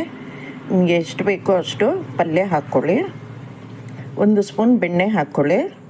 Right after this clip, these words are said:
ನಂತರ ಈಗ ದೋಸೆಯನ್ನು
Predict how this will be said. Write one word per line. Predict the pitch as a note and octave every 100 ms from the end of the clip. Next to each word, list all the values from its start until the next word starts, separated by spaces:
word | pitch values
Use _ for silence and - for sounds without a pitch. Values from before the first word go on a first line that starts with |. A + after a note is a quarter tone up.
| - - - - - - - - - - - - - - - E3+
ನಂತರ | D#3 E3 F3+ E3
ಈಗ | F#3+ F#4 -
ದೋಸೆಯನ್ನು | E3 E3+ E3 D3+ D#3+